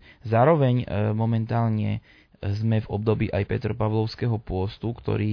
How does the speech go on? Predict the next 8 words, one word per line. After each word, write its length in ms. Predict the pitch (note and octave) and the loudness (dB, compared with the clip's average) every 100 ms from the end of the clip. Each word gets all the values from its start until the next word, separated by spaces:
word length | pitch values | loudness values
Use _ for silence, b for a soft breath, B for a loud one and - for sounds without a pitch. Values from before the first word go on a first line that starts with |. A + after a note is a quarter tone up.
| G#2+ | 2
je, 100 | G#2+ | 2
eh, 1200 | G#2 - - - - G2+ G2+ G#2 G#2 G#2+ G#2+ A2 G#2+ | 0 -4 -20 -20 -10 -4 0 2 2 2 2 2 0
obdobím 800 | - G#2 G#2+ A2 A2+ A#2 G#2+ G#2 - | 0 -2 0 2 2 2 0 0 -4
zvýšenej 880 | G#2 A2 A2+ - A2+ G#2+ G2+ F#2+ - | -6 -2 -2 0 0 0 0 -2 -4
askézy, 560 | - G#2 - A2+ A2 | -4 -4 -2 0 0
čiže 280 | A2 - G#2+ A2+ | -4 -4 -6 -4
duchovného 560 | A2+ A2+ A2 A2 G#2+ | -6 -4 -2 0 0
boja, 400 | A2 A#2 A#2 A2 | 2 4 4 4